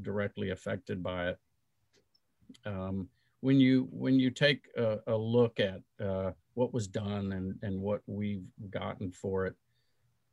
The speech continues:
um, you know, it's hard. And I, and, and the, the other, the other part of it is the, um, and, uh, uh, you know, uh, all of my visits, you know, the U S S Harry Truman, the Kitty Hawk,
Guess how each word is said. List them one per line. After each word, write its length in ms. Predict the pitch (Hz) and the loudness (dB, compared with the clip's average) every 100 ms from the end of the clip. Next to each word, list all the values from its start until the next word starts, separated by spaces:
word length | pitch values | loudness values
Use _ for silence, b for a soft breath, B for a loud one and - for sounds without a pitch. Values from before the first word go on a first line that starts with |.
| _ - | _ -10
um, 600 | 95 92 95 92 95 90 - _ _ _ _ _ _ _ _ _ _ _ _ _ | -6 -6 -6 -6 -6 -10 -14 _ _ _ _ _ _ _ _ _ _ _ _ _
you 100 | 117 | -6
know, 240 | 104 95 95 - | -4 -6 -8 -8
it's 180 | 110 - | -8 -2
hard. 220 | 127 120 | 0 2
And 100 | 120 | 0
I, 140 | 117 - | -2 -2
and, 160 | 131 123 | -2 -2
and 140 | 135 - | -8 -6
the, 280 | 123 135 - | -2 -2 -2
the 200 | 143 139 | 0 2
other, 300 | 151 196 180 | 4 4 2
the 160 | 143 135 | 2 2
other 200 | 165 190 | 4 2
part 300 | - 123 120 | 2 4 4
of 140 | 110 | 4
it 80 | 107 | 2
is 420 | 107 107 104 104 107 | 2 2 0 -2 -4
the, 320 | 107 104 - | -2 -2 0
um, 440 | 107 101 98 101 92 _ _ _ _ _ _ - | 0 0 0 -2 -6 _ _ _ _ _ _ -4
and, 280 | 104 104 | 0 2
uh, 280 | 104 101 95 95 _ _ _ _ - | 2 0 -2 -4 _ _ _ _ -18
uh, 60 | 80 _ _ | -18 _ _
you 120 | 123 | -4
know, 260 | 107 95 101 - | -2 -2 -4 -4
uh, 140 | 104 98 | -6 -4
all 220 | 113 127 | 2 4
of 60 | 135 | 6
my 280 | 120 117 113 101 | 6 6 2 0
visits, 720 | 107 117 110 104 92 - - | 0 4 4 2 -4 -6 -4
you 180 | 110 | -2
know, 260 | 101 98 98 | 0 2 0
the 420 | 92 101 95 95 - | 0 0 0 0 -4
U 240 | 107 107 | -4 0
S 160 | 107 - | 0 0
S 200 | 104 - | -4 -2
Harry 300 | 110 107 104 | -2 0 0
Truman, 580 | - - 113 110 104 92 | -2 -4 0 0 0 -2
the 80 | 95 | -4
Kitty 360 | - 110 104 | -4 -2 -2
Hawk, 380 | 95 98 92 90 | -4 -4 -4 -6